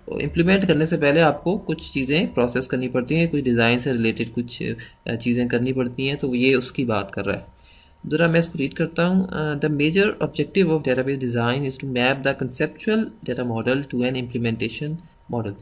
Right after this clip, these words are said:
देखिए यहाँ उसने दो बातें की हैं कि इसका ऑब्जेक्टिव क्या है।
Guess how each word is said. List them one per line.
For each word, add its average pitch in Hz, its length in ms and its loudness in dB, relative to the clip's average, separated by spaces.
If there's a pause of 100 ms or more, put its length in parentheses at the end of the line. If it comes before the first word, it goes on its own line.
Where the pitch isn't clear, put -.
(240)
देखिए 165 180 2
यहाँ 156 180 4
उसने 180 240 0
दो 160 320 4
बातें 120 320 2
की 127 160 -4
हैं 165 240 -4 (200)
कि 127 300 -2
इसका 135 320 0
ऑब्जेक्टिव 135 480 0
क्या 139 140 4
है। 190 320 0